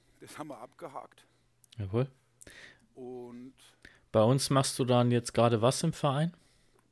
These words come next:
Speaker 1: ich mach die O-Line, ich bin der O-Line-Coach von der U neunzehn.
Speaker 2: Alles klar. Nee, cool, dass du dabei bist. Ähm,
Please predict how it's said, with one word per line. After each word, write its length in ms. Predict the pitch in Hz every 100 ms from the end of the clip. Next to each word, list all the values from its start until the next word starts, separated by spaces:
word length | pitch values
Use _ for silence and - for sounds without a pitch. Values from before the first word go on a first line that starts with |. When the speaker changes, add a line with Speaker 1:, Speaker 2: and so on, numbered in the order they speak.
| _ _ _ _ _ _ _
Speaker 1:
ich 180 | - - _
mach 240 | 151 160 _
die 180 | 160
O-Line, 580 | 127 143 147 147 147 156
ich 80 | -
bin 140 | 160
der 120 | 147 113
O-Line-Coach 520 | 123 127 135 - _
von 180 | 139 131
der 100 | 127
U 100 | 131
neunzehn. 540 | 107 95 95 - 98 87 _ _ _ _ _ _ _ - -
Speaker 2:
Alles 280 | 101 101
klar. 200 | - 98 - _ _ _ - - - -
Nee, 160 | 156 -
cool, 140 | 165
dass 180 | 180 170
du 60 | 160
dabei 380 | 147 131 135 156
bist. 320 | 175 - -
Ähm, 540 | 120 127 123 123 120